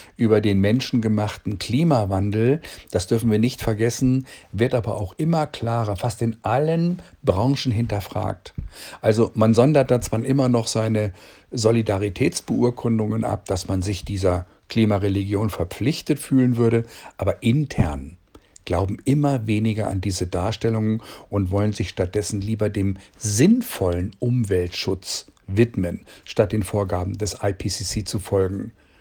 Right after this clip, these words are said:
die damit auch aus meiner Sicht nur ein Kapitalumverteilungsprogramm weiter forciert haben. Also ich merke das, wenn ich mit Managern spreche, die auch im Mainstream sind, dass sie sagen,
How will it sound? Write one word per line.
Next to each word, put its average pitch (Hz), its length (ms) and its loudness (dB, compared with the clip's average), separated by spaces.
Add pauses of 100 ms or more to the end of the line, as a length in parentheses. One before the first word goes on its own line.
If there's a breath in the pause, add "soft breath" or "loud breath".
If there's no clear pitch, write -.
(220 soft breath)
die 107 100 -4
damit 110 500 2
auch - 200 -6
aus 85 160 -6
meiner 104 320 2
Sicht 104 300 -4 (240 loud breath)
nur 110 180 2
ein 104 240 -2 (160)
Kapitalumverteilungsprogramm 107 2250 0
weiter 107 340 2
forciert 127 520 0
haben. 87 320 -6 (320 loud breath)
Also 110 160 2
ich 98 80 -4
merke 123 260 2
das, 117 220 2
wenn 113 100 -2
ich 113 160 -4
mit 107 160 -4
Managern 127 480 2
spreche, 113 540 0 (260 loud breath)
die - 80 -4
auch 110 180 -2
im 98 180 0
Mainstream 101 720 2
sind, 98 380 -2 (220 loud breath)
dass 92 200 -2
sie 104 100 -2
sagen, 101 420 -2